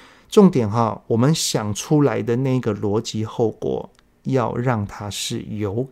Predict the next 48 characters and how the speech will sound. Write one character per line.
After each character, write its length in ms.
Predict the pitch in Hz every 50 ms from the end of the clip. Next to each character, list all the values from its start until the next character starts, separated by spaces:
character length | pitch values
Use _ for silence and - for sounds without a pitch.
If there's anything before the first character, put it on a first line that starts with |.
| _ _ _
感 280 | - - - - - - -
的 160 | - - -
啊， 180 | - - - - - - - - - - - - - - - - _ _ _ -
他 240 | - - 208 226 233 208
有 280 | 151 127 120 127 151
感 400 | 160 - - - 117 104 95 95 -
触 360 | - - - - - 175 131 110
啊， 220 | 104 107 113 123 -
他 160 | - - 156
才 240 | 160 - - - 113
会 160 | 123 147 131
发 380 | 117 - - - 143 131 135 139
自 280 | 135 - - 143 143 127
内 260 | 131 139 135 123 120
心 260 | 110 - - 131 127
的 100 | 120 117 110
警 420 | 104 - - - - 110 101 98 95
惕 240 | - - 135 120 110
自 240 | - - - 120 107
己， 320 | - - - - 65 - -
才 240 | - - - 113 113
不 260 | 110 - - 117 104
会 400 | 104 - - - 123 120 120 - - _ _ _ _ -
啊， 140 | 131 123 110
在 180 | - 156 147 139
我 80 | 117
们 160 | 110 110 113
面 240 | 120 139 147 139 120
前 260 | 113 - 117 107 110
做 300 | 110 - - 131 120 107
一 80 | 104 107
套， 280 | 101 - - 120 110 110
私 280 | - - - - 113 110
下 240 | 107 - 131 120 -
一 140 | - - -
套 260 | - - - 120 -
啊， 280 | - - - - - - - - - - - - - _ _
这 140 | - -
样 200 | 185 180 160 139
子 360 | 127 - 120 107 101 104 - - -
就 180 | - 151 143
是 240 | 135 139 - - 139
一 160 | 139 120 123
个 260 | 123 - 135 117 117 127 -
还 260 | - - 113 113 117
不 340 | 120 - _ - 113 110 120 -
错 360 | - - - - - 131 117
的 240 | - - 120 117